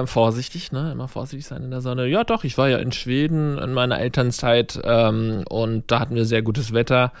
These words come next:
und ich hab tatsächlich keinen Sonnenbrand gehabt. Aber das hat sich auch geändert. Ich hab früher regelmäßig einen Sonnenbrand gehabt.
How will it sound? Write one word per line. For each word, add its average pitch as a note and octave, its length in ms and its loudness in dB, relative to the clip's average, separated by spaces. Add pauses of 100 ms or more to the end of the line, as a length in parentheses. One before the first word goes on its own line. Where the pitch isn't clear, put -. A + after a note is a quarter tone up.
(380)
und A2 320 0
ich - 160 2
hab - 80 -4 (180)
tatsächlich A2 480 -2
keinen E3+ 200 0
Sonnenbrand E3 340 0
gehabt. - 260 -2 (480)
Aber C#3 160 6
das B2+ 200 4
hat E3+ 100 2
sich - 120 -4
auch - 120 -6
geändert. B2 480 2 (420)
Ich - 100 -4
hab B2+ 100 -2
früher F#3 680 2
regelmäßig B2+ 680 4
einen G#2 80 -4
Sonnenbrand F#2 380 -4
gehabt. - 320 -10